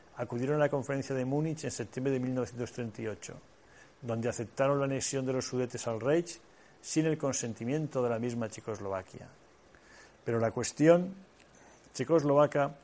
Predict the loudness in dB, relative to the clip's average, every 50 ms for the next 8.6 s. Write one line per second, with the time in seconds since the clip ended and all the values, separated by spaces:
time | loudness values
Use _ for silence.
0 | -14 -6 -2 0 0 0 0 0 -2 -2 -2 -4 -6 -8 -14 -14 -16 -16 -20 -20
1 | -20 -20 -20 -20 -20 -20 -20 -20 -8 -4 -2 4 8 8 8 8 8 4 4 6
2 | 6 4 2 2 0 -2 -2 0 -2 -4 -2 -2 0 4 6 6 8 6 6 4
3 | 0 -10 -20 -20 -20 -20 -10 -4 -2 0 2 6 6 6 6 6 6 4 4 2
4 | 2 2 4 4 2 2 0 0 0 0 0 0 0 0 2 2 2 2 2 2
5 | 2 4 4 4 2 0 -8 -18 -20 -20 -20 -16 -6 -6 -4 -2 -2 -4 -2 -2
6 | -2 -2 0 0 0 0 2 0 0 0 0 0 0 2 0 2 2 2 2 2
7 | 0 -2 -2 -4 -4 0 2 2 2 2 0 0 0 0 0 0 0 0 0 0
8 | 0 0 2 2 2 0 0 -4 -6 -8 -12